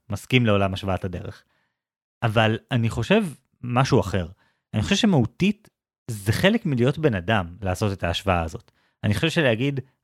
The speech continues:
"אתה לא יכול לגדול מתוך הדבר הזה", זה מנוגד לאיזה משהו בטבע האנושי. נכון, יש מקום שבו לוקחים את זה לקיצון, או עושים את זה לא נכון, או כל מיני דברים כאלה שיוצרים יותר נזק מתועלת.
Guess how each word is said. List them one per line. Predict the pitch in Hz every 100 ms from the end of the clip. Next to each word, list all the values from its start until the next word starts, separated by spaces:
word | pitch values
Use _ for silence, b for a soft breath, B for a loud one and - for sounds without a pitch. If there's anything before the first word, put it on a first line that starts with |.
| -
"אתה | - 101 92
לא | 107 123
יכול | 175 - 160
לגדול | 143 160
מתוך | 160 156 160
הדבר | 156 143 151
הזה", | 156 165 - b b 117
זה | 98 95 104
מנוגד | 101 107 113 220
לאיזה | 233 190 139
משהו | 123 151 202
בטבע | 160 - 151 147
האנושי. | 139 110 - 143 - _ _ _ _ -
נכון, | - 110 101 139
יש | 113 107 127
מקום | 117 117
שבו | 120 107
לוקחים | 110 - 113
את | 110
זה |
לקיצון, | 95 - - 175 170 165 160 _ -
או | 95
עושים | - 104
את |
זה | 92
לא | 90
נכון, | 90 - 170 147 139 b b b
או | 113
כל |
מיני | 143 135
דברים | 131 139
כאלה | 170 180
שיוצרים | - 127 - _ - 123 - 139 151
יותר | 135 135
נזק | 127 123 123 -
מתועלת. | 107 104 92 80 _